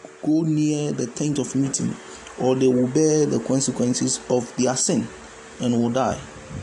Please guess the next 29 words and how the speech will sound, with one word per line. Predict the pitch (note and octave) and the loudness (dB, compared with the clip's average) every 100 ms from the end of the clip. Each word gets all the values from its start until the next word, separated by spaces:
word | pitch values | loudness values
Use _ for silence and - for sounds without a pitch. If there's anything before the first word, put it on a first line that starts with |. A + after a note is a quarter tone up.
| - - - - | -10 -10 -10 -6
Verse | - A#2+ - | -2 0 2
twenty-three. | C#3 A#2+ A#2 - - - - - | 0 2 0 -2 -6 -16 -18 -4
It | C3+ | 2
is | D#3 D#3 | 2 4
the | F3+ | 4
Levites | A3 - - - | 4 2 -2 -2
who | - F#3+ | 4 4
are | C3+ C3 | 4 0
to | - C#3 | 0 2
do | D3+ E3 | 4 4
the | B2 | 4
work | C3+ - - - - - - - - - B2+ | 2 0 -8 -12 -18 -20 -18 -18 -18 -4 0
at | C3 | 2
the | |
tent | C3 F3 D#3+ D#3 - | 2 2 2 0 -2
of | B2+ C3 | 0 2
meeting | C#3+ - A2+ A#2 | 2 2 0 2
and | B2+ C3 | 0 2
bear | F3 F3 | 2 2
the | C3+ | 2
responsibilities | B2 - B2 B2+ C#3 D3 D3 D3+ D3 C#3+ - - - - - - - - - - - - - - - - - - - - | 2 0 -2 0 0 0 0 0 0 0 0 -4 -12 -18 -18 -18 -18 -20 -20 -18 -12 -10 -10 -12 -16 -18 -20 -20 -18 -8
for | - C3+ C3 | 0 0 2
offenses | C3 - E3+ E3+ E3 - | 0 2 2 2 2 0
against | B2+ C3 C#3+ C#3+ | 0 2 0 0
it. | A3+ - - - - - - - - - - - - - - - | -2 -4 -6 -12 -18 -18 -16 -16 -16 -16 -18 -18 -18 -18 -16 -2
This | D#3 G3+ | 2 2
is | C#3+ - | 0 0
a | C3 | 2
lasting | C#3 F#3 - - F#2 A2+ | 2 2 -2 -2 0 -2